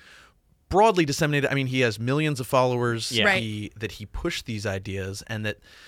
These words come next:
Speaker 1: that, that led to them being harassed by people, that people are coming to their house trying to take pictures, accusing them of this conspiracy,
Speaker 2: Yeah.
Speaker 1: and that it put them in real danger. I mean, everyone, I mean, th-, there was the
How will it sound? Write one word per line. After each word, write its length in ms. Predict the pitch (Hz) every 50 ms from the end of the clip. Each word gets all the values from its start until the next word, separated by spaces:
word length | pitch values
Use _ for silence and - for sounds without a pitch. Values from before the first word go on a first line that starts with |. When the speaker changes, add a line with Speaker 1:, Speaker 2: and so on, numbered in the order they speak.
| - - - - - - - - - - - - _ _ _ _ _ _ -
Speaker 1:
that, 200 | 113 143 143 -
that 180 | 185 190 151
led 240 | 170 180 175 156 120
to 340 | - - - 151 143 139 131
them 260 | 113 120 113 117 110
being 260 | 104 113 107 101 92
harassed 480 | 87 - - 147 180 220 208 - - -
by 100 | 156 151
people, 380 | - - 175 165 - 165 160
that 160 | 127 117 - -
people 280 | 127 113 - 120 113
are 200 | 113 110 107 101
coming 280 | - - 127 120 120 113
to 60 | 110
their 140 | 101 98 98
house 340 | 104 135 135 143 139 123 -
trying 220 | - 131 110 101
to 40 | -
take 200 | - 110 - -
pictures, 440 | - 131 - - - 135 127 110 117
accusing 460 | - - - 151 156 139 156 151 139
them 160 | 131 131 127
of 160 | 120 107 104
this 340 | 107 110 107 - - - -
conspiracy, 920 | - - 104 101 - - - 135 143 139 131 - - 135 123 120 117 113
Speaker 2:
Yeah. 140 | 104 98 95
Speaker 1:
and 460 | 113 113 110 110 107 107 104 101 104 - -
that 80 | 156
it 60 | 170
put 180 | - - 269 -
them 100 | 247 233
in 140 | 233 214 202
real 340 | 196 190 185 175 170 143 - -
danger. 460 | 208 208 220 220 185 - 98 90 92
I 20 |
mean, 240 | 98 110 110 107 101 - - - - - - - - - -
everyone, 440 | 131 123 120 117 113 113 110 107 - _ _ - -
I 60 | 113 110
mean, 220 | 107 110 107 104 - 107
th-, 160 | 101 113 101
there 120 | 92 113 104
was 160 | 107 98 -
the 160 | - 101